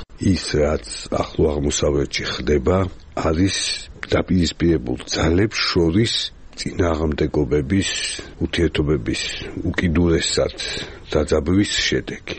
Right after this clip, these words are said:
საფრანგეთი ამ შემთხვევაში რატომ შეიძლება სიმბოლო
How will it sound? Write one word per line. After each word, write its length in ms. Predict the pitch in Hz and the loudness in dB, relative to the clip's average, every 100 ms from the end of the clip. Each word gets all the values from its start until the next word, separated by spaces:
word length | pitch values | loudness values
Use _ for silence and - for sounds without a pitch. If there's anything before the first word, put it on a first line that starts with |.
| - | -12
საფრანგეთი 840 | - - 92 - 117 101 80 - - - | -6 -2 0 2 2 2 0 -2 -6 -4
ამ 180 | - 98 | 0 2
შემთხვევაში 880 | 104 98 - 107 95 85 - - 87 87 85 | 2 0 2 4 4 2 2 -2 -2 -2 0
რატომ 400 | 85 101 - 98 | 2 2 2 2
შეიძლება 640 | 90 - 87 78 80 73 90 | 2 4 4 4 4 4 2
სიმბოლო 680 | - - 87 76 80 76 | 0 2 2 4 2 4